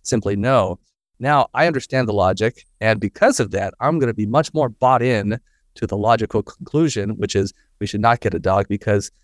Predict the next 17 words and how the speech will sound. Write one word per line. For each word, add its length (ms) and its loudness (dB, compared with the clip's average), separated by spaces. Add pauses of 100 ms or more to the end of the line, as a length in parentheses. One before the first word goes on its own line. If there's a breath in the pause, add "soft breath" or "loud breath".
(140)
Chewbacca 400 0
will 140 -2
eat 160 -4
the 60 -6
dog. 380 2 (300 soft breath)
By 80 -2
the 100 2
way, 200 0
I 80 2
don't 140 0
know 100 2
if 80 -4
Wookiees 320 -2
eat 100 -2
dogs. 280 0
I'm 80 -4
just 180 -2